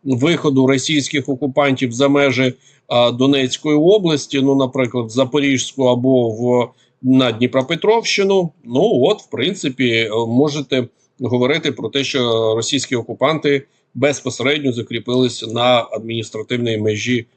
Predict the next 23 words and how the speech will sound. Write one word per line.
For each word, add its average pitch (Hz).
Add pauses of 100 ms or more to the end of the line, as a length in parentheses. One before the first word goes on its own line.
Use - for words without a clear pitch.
(100)
Дніпропетровщини. 123
І 98
що 170
це 127
дає, 101
і, 113
і 117
що 143
далі? 107 (420)
Тобто 127
в 117
них, 277
е, 131 (680)
на 139
сьогодні 120 (320)
це 147
як 147
мінімум 107
є 165
можливість 165
руху 151
до 135
Вороної. 147